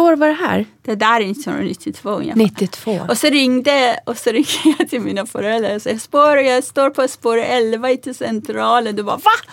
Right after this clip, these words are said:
Speaker 2: Hur kom du hit? Har inga poliser tagit dig?" Jag bara, "Nej, jag vet inte." Ingen polis tog mig och jag blev förhörd jättemycket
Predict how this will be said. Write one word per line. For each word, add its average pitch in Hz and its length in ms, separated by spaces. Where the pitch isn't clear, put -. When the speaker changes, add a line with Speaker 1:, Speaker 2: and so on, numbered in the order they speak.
Speaker 2:
Hur 403 120
kom 453 280
du 440 60
hit? 415 560
Har 349 120
inga 440 80
poliser 427 580
tagit 415 540
dig?" 359 140
Jag 254 140
bara, 262 160
"Nej, 392 300
jag 311 80
vet 427 320
inte." 240 340
Ingen 508 340
polis 320 320
tog 269 240
mig 240 200
och 233 100
jag 247 140
blev 254 140
förhörd 226 540
jättemycket 214 760